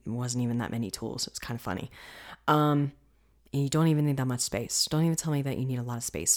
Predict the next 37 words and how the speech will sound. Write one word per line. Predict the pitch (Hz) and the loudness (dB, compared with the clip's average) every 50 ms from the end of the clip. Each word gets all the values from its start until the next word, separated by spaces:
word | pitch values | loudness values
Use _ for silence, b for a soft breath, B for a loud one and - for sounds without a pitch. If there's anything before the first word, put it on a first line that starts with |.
| - - | 0 -4
to | - 120 | -6 -6
do | 117 117 | -4 -4
this. | - - 76 80 - - - - | -4 -6 -4 -4 -4 -4 -4 -6
Like, | - 123 127 123 - - - | -6 -6 -6 -8 -8 -8 -4
I | - 151 | -4 -2
do | 165 - 180 180 | 2 2 2 2
have | 170 185 175 | 2 2 0
a | |
garage, | 160 - 151 147 147 147 156 151 - | 0 0 0 0 2 0 0 0 -2
and | 127 127 | -4 -4
I | 131 139 | -4 -4
can, | - - 139 139 143 139 135 - - | -4 -2 0 0 0 0 -2 -6 -12
can | - - 147 156 165 156 | -8 -4 0 0 2 2
service | - 160 151 151 - - | 2 2 0 0 0 -2
my | 131 | -2
bike | 123 123 127 131 - | -2 -2 -4 -2 -2
in | 175 | -2
my | 160 | -2
garage, | 160 - 180 180 180 180 B B B B B B B B B B | 2 4 4 4 4 2 B B B B B B B B B B
but | - 156 | -6 -4
I | 196 233 | -2 0
can | 277 294 | 0 2
just | 302 285 - | 2 4 4
do | 214 208 | 6 6
it | 226 | 6
outside. | 220 214 208 - 196 185 - - - - | 4 4 2 0 0 0 0 -4 -8 -2
Like, | - 131 139 - | -2 -2 -2 0
if | 165 175 | 0 4
you | 196 | 4
have | 214 220 | 6 6
an | 226 | 4
outdoor | 208 208 - 214 214 220 | 2 2 2 2 2 2
space, | - - 240 247 247 - | 2 2 2 0 0 -2
great, | - - 220 220 156 - - - - _ _ | -2 2 4 4 4 4 0 -6 -18 _ _
do | - 233 165 | 2 4 4
it. | - - - B B B B B B B B B B | 2 2 -6 B B B B B B B B B B
Like, | - - 165 165 | -4 -2 -2 -2